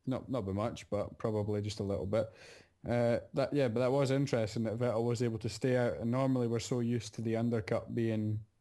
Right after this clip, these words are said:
being king. Uh, and in this case, it, it wasn't.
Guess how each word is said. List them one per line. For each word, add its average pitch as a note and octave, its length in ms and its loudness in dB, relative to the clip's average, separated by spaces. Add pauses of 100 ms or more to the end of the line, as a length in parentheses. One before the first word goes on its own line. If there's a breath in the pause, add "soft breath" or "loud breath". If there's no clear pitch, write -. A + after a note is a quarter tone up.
(120)
being G#2+ 220 0
king. A#2 400 0 (680 soft breath)
Uh, A2+ 460 0 (120)
and A#2 180 0
in A2+ 100 0
this A#2 180 0
case, A2+ 260 -2
it, - 120 -2
it F2 80 0
wasn't. A2 420 0